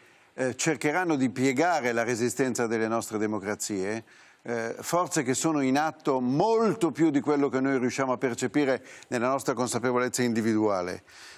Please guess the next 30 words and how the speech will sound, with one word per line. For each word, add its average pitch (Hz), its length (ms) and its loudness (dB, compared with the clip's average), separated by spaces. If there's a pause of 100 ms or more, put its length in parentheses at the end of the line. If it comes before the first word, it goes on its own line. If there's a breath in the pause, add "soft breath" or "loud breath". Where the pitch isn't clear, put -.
Eh, 135 160 2
voglio 165 420 4
dire, 139 500 2
eh, 127 400 2
eh, 120 460 2
e, 127 460 0
e, 123 80 -6
e 135 180 4
in 131 80 2
realtà 139 680 2
faremo 127 360 0
bene 143 200 2
a 131 40 0
parlarne 131 380 0
molto 135 280 0
di 120 140 0
più, 117 400 0 (380 loud breath)
e 139 100 0
lo 147 100 2
vediamo 175 360 2
dalle 156 180 2
università 135 680 2
ai 110 200 0
que-, 123 260 0
alle 117 280 0
quali 139 220 0
hai 117 100 0
dedicato 113 480 -2
uno 107 160 -4
spazio, 107 640 -4